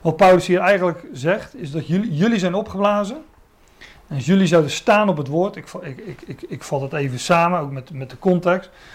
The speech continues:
Als jullie zouden staan op het woord, als jullie, ehm, dan zouden jullie bedroe-, bedroefd zijn om zo iemand in jullie midden te hebben. En dan zou die, eh,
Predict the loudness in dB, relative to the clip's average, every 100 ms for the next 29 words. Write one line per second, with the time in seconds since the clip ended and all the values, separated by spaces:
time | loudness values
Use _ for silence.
0 | -14 -8 0 2 2 4 4 2 0 0
1 | 0 -2 -2 0 0 0 -6 -12 -2 0
2 | 2 0 -4 -10 -20 -20 -6 0 0 0
3 | -2 -4 -4 -2 0 0 -4 -2 2 2
4 | 2 -2 0 0 0 -4 -2 -4 -2 -2
5 | -2 -6 -6 -6 -4 0 0 2 2 2
6 | 0 -6 -12 -20 -20 -20 -20 -20 -8 -6
7 | -2 -2 -2 -2 -4 -6 -6 -6 -6 -6